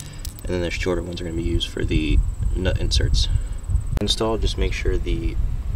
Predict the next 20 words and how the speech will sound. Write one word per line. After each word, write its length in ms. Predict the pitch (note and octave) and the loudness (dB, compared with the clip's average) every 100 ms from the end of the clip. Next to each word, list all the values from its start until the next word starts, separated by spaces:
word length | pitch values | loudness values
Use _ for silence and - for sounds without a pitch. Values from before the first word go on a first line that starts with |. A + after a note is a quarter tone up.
| - - | 2 2
thicker 300 | G2 - F2+ | 2 2 0
side 380 | - F#2 F#2+ | 0 2 4
of 200 | F#2+ A2 | 6 6
the 80 | - | 6
nut 200 | F2+ F2+ | 6 6
cert 400 | - - - - | 6 4 2 0
is 280 | - - - - - | 2 2 2 2 2
towards 240 | - F2 D#2+ | 0 0 2
the 60 | |
back, 260 | E2+ F2 - - - - - - - - - - | 2 2 2 0 -2 -2 0 2 2 2 2 4
and 360 | F2 E2+ E2+ | 4 2 0
this 140 | E2+ - | 0 2
slot 360 | - F2+ F2 | 4 4 4
right 160 | E2+ E2 | 2 2
here 280 | - E2+ D#2+ | 4 4 2
is 140 | D2+ | 2
where 120 | - | 2
it's 100 | D#2+ | 2
gonna 180 | - - | 2 2
slide 400 | - - D#2+ D#2+ | 2 2 2 2